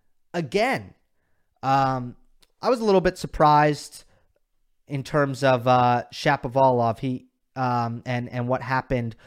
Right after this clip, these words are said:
with him in Toronto, losing to, uh, Tiafoe, right? Let me double check that. In my head, it's Tiafoe. Uh, yeah, he lost to Tiafoe six one, six four. Uh, that was, that was surprising to me. Don't get me wrong.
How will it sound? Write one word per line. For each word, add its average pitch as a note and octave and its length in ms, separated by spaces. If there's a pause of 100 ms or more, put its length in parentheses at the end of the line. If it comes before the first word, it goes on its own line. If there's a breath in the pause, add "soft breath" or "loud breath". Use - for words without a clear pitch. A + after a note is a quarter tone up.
(220 soft breath)
with B2 220
him D3 400
in A#2+ 420
Toronto, G#2+ 540
losing C3 380
to, A2+ 420 (360 soft breath)
uh, A2 260 (100)
Tiafoe, C3 440
right? A2+ 320
Let A#2 120
me A2+ 60
double G#2 200
check - 300
that. G#2+ 300 (920)
In A#2+ 120
my A#2 120
head, A2+ 160
it's A2 140
Tiafoe. G#2+ 420 (400 soft breath)
Uh, A#2 260
yeah, C#3 180
he A#2 80
lost B2+ 220
to - 80
Tiafoe B2+ 400
six - 260
one, C#3+ 220
six - 300
four. A#2+ 480 (400 soft breath)
Uh, B2+ 180
that D#3+ 320
was, F#3 360
that D#3+ 200
was G3 100
surprising D3 680
to A#2 80
me. A2 160
Don't C3 240
get C#3 160
me B2+ 80
wrong. A2+ 480